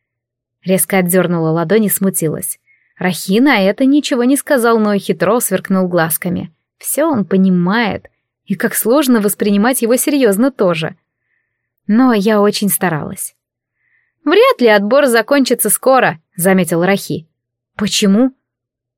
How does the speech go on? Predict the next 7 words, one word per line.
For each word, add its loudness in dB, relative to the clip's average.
«Ты 4
ведь 0
замуж 2
за 0
хозяина 2
не 2
хочешь?» -2